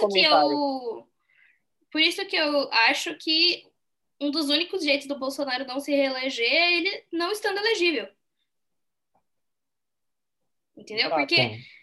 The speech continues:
Speaker 1: não, não acho que em um ano a gente vai conseguir, a gente, aí estou falando como uma entidade maior e as esquerdas e tudo mais,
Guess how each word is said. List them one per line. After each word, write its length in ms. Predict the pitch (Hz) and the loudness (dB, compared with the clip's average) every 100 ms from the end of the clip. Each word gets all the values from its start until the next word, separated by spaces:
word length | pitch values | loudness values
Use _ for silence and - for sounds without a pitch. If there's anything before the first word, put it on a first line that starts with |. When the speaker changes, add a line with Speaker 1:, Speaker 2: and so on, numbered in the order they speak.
| _ _ _ | _ _ _
Speaker 1:
não, 280 | 262 294 359 349 - | -2 0 0 -8 -4
não 180 | 277 294 | 0 2
acho 480 | 277 311 381 - 240 | 2 2 0 -4 -10
que 180 | - 269 | -10 -8
em 280 | 254 247 240 | -8 -8 -6
um 220 | 269 262 | -4 -2
ano 540 | 240 320 311 208 196 - | 0 0 -2 -6 -10 -8
a 140 | 220 | -6
gente 260 | 240 262 269 | -6 -6 -2
vai 300 | 262 262 240 | 2 2 -2
conseguir, 640 | 254 254 - 220 262 285 | -6 -12 -12 -6 -2 0
a 160 | 220 214 | 0 0
gente, 360 | 240 269 262 | -2 -2 -2
aí 160 | 208 233 | -2 -4
estou 280 | 233 233 226 | -6 -12 -10
falando 360 | 220 220 220 | -10 -10 -12
como 220 | - 226 | -14 -12
uma 100 | 226 | -10
entidade 600 | 220 226 214 208 208 214 226 | -10 -10 -10 -2 -2 -2 -4
maior 560 | 214 208 220 233 214 | -2 -2 -2 0 0
e 240 | 214 214 202 | -2 -4 -4
as 200 | 214 220 | -6 -8
esquerdas 760 | - - 214 226 214 202 202 | -16 -6 0 0 -2 -8 -10
e 100 | 208 | -16
tudo 280 | - - 214 | -18 -20 -12
mais, 640 | 208 220 226 214 202 - | -6 -2 0 -2 -6 -16